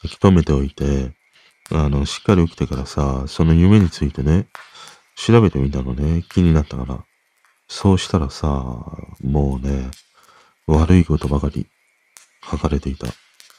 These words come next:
なんか大切な人がね、離れていきます。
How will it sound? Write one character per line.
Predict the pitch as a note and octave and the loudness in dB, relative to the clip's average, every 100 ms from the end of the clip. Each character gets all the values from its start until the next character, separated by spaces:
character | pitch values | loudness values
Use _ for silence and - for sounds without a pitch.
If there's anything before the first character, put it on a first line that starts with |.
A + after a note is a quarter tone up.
| _ _ _ _ _ _ | _ _ _ _ _ _
な | D2 | -6
ん | C#2+ | -6
か | - | -8
大 | - F2 E2 | 0 2 4
切 | E2 - | 2 2
な | D#2 D2+ D2 - _ _ _ _ _ - | 2 4 2 -2 _ _ _ _ _ -18
人 | - - | -4 0
が | C#2+ | 0
ね、 | C2 D#2+ A2+ A#2 | 0 0 0 -2
離 | - D2+ D2+ | -4 0 2
れ | C#2+ | 0
て | - | -4
い | |
き | - - | -12 -10
ま | C#2+ | -10
す。 | - | -12